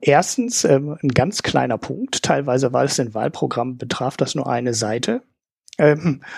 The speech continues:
und das wurde dann schon eine neunzig-Minuten-Sendung, also eigentlich eine halbe Stunde länger, als sie normalerweise ihre Sendung machen. Ähm, kann ich nachher auch picken. Ich habe nämlich sonst keinen Pick.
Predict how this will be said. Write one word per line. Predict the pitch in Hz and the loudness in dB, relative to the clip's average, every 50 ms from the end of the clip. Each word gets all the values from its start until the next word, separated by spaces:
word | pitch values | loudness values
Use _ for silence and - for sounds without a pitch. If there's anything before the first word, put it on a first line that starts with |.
| - - | -4 0
und | - 131 143 143 | 4 4 6 6
das | 165 151 - 143 135 - | 4 4 4 2 2 2
wurde | 226 226 160 135 | 2 2 2 0
dann | - - 147 139 | -2 0 0 0
schon | - - - 143 123 127 | 2 2 2 2 2 0
eine | 127 | 2
neunzig-Minuten-Sendung, | 131 135 135 143 139 - 147 135 135 123 143 165 - - 147 120 120 117 117 131 139 143 | 4 4 4 4 4 4 2 2 2 0 0 0 2 2 2 4 4 4 2 2 2 2
also | 127 123 131 | 2 2 4
eigentlich | 117 120 135 143 135 123 | 2 2 2 2 2 4
eine | 117 | 4
halbe | 120 120 131 139 131 | 4 4 2 2 -2
Stunde | - - 127 117 120 117 | -4 -4 -4 -4 -2 0
länger, | 120 131 135 117 110 | 0 0 0 0 -2
als | 123 123 123 - | -4 -4 -4 -4
sie | - 120 | -4 -6
normalerweise | 120 113 110 117 113 117 120 117 113 113 113 117 127 123 | -6 -8 -8 -8 -4 -4 -4 -2 -2 -2 -4 -2 -2 -4
ihre | 117 117 120 117 | -2 -2 -2 -2
Sendung | 113 117 113 117 123 120 120 117 113 | 0 0 -2 -2 -4 -6 -8 -6 -6
machen. | 120 - - - 254 - - - - - - - - - - | -4 -4 -4 -6 -8 -10 -14 -14 -14 -14 -16 -18 -20 -2 2
Ähm, | - 127 131 131 127 123 123 123 123 123 135 143 _ | 6 6 6 6 4 0 -2 -4 -6 -8 -10 -10 _
kann | - - 143 139 | -2 -2 0 0
ich | 131 - | -2 -2
nachher | 127 120 - 139 135 - | -4 -2 0 0 0 0
auch | - - | -2 -2
picken. | - 175 165 - 139 | 0 0 0 0 -2
Ich | - | -8
habe | 139 135 | -8 -6
nämlich | 131 123 123 123 | -6 -6 -4 -4
sonst | - 131 127 135 - | -2 -2 -2 -2 -2
keinen | - - 117 - | -4 -6 -4 -4
Pick. | - 160 - - | -4 -4 -4 -4